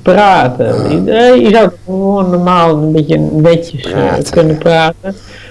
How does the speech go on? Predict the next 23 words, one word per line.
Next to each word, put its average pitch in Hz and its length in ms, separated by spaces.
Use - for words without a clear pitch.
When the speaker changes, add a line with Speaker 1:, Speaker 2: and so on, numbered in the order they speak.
Speaker 1:
Maar 208 200
Speaker 2:
Over 90 200
Speaker 1:
die, 208 380
eh, 202 120
maar 170 180
dat, 214 160
ja, 131 100
nou, 117 260
die 123 180
echte 147 380
volk, 156 340
die, 147 200
die 147 280
maakt 160 200
elkaar 151 380
met 143 160
de 127 80
grond 196 360
gelijk, 143 500
eh. 156 260
Speaker 2:
Ja, 87 200
maar... 87 180
Ja. 80 280